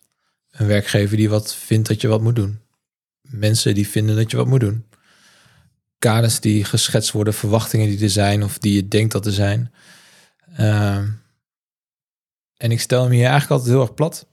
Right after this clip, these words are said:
Er zit altijd willen en moeten. Altijd. Andersom namelijk ook.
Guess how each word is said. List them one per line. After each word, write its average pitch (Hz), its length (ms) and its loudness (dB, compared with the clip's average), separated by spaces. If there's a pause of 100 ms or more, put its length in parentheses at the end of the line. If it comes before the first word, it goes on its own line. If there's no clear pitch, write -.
Er 123 100 -4
zit 123 280 -2
altijd 127 460 0
willen 120 240 0
en 110 100 2
moeten. 127 340 -2 (440)
Altijd. 135 520 -2 (760)
Andersom 135 360 4
namelijk 110 300 0
ook. 135 240 -6